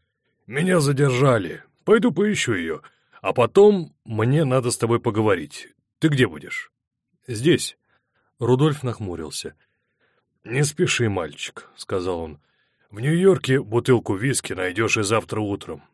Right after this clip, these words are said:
если постараешься". Он дружески похлопал Уэсли по плечу и пошёл разыскивать Гретхен. Рудольф увидел её на другой стороне площадки,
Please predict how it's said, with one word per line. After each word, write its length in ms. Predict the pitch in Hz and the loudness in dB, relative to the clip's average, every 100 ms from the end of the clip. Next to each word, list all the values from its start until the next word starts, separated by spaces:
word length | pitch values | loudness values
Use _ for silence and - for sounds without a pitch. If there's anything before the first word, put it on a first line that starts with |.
| _ - | _ -8
если 320 | 104 90 113 | -6 -4 -6
постараешься". 800 | 92 - 92 82 - - - - _ _ _ _ _ _ | -8 -6 -6 -6 -8 -10 -12 -16 _ _ _ _ _ _
Он 160 | 107 104 | -6 -2
дружески 480 | 127 147 127 - 113 | 0 0 -4 -8 -6
похлопал 680 | 92 - 98 98 95 98 | -6 -6 -8 -6 -8 -8
Уэсли 340 | 110 101 - 98 | -6 -6 -6 -8
по 140 | 95 | -8
плечу 460 | - 90 - 160 147 _ - | -8 -8 -2 -4 -4 _ -14
и 80 | 156 | -2
пошёл 380 | 151 120 131 110 | -2 0 -2 -2
разыскивать 540 | 90 98 - 101 90 | -4 -6 -8 -8 -8
Гретхен. 480 | 82 76 71 - 78 _ _ _ _ _ _ _ _ _ _ _ _ _ _ _ _ _ _ _ _ | -10 -10 -12 -20 -20 _ _ _ _ _ _ _ _ _ _ _ _ _ _ _ _ _ _ _ _
Рудольф 420 | - 127 185 165 - | 0 2 4 2 -2
увидел 480 | 139 131 151 135 127 | -4 -2 0 0 0
её 100 | 120 | 0
на 160 | 117 | -2
другой 280 | 107 110 123 | -4 -2 -2
стороне 380 | - 113 107 110 | -2 -4 -4 -4
площадки, 760 | 107 101 - 98 - - - | -4 -4 -4 -6 -6 -16 -20